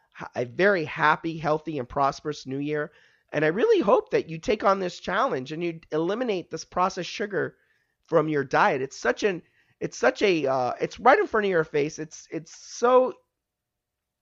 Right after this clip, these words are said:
it's there, and people are making lots of money off of it, but it's not that hard. Just read the labels, cut out the processed sugar, cut out the, the, the sodas, and you're gonna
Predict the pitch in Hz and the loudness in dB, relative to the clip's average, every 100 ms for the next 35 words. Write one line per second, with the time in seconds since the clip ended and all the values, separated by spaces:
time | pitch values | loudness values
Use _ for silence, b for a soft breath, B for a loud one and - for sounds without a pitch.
0 | - 165 - 175 196 202 175 147 190 415 | -6 -6 -2 4 6 6 4 -2 -2 0
1 | 226 220 165 156 175 175 165 160 175 156 | 0 0 0 4 4 2 0 2 2 2
2 | 151 135 143 - b b b - 202 175 | 0 -2 -4 -4 b b b -2 -2 -4
3 | - 202 240 302 214 196 190 269 277 98 | -6 0 0 2 0 0 2 2 0 -4
4 | - _ _ - 180 - 175 262 233 196 | -14 _ _ -18 -16 -10 -6 0 2 4
5 | 160 156 151 151 - 226 247 233 240 - | 4 4 -2 -4 -4 2 4 4 0 -2
6 | 160 160 151 - 139 139 135 - b b | -2 -2 -8 -4 -4 -4 -6 -8 b b
7 | b - 196 226 220 180 156 - 147 151 | b -4 4 6 6 2 -2 -6 -6 -6
8 | - - 135 151 - 143 135 139 - - | -6 -10 -8 -4 2 2 2 -2 -6 -8
9 | 147 160 190 208 170 156 | -4 -2 -2 0 0 0